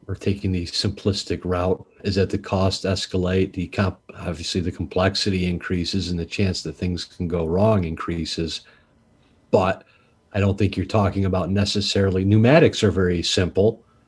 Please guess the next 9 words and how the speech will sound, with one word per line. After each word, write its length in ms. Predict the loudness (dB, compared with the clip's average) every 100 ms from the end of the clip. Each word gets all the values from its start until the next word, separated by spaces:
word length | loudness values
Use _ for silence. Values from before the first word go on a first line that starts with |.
| _ -4
but, 320 | -2 -2 -6 _ _ _ -6
you 100 | -4
know, 180 | -4 -2
not 300 | 2 4 4
necessarily 540 | 2 2 0 2 2 2
the 120 | 2
right 240 | 0 -2
solution 720 | -2 -2 2 2 0 -4 -4
for 460 | -4 -2 0 0 -2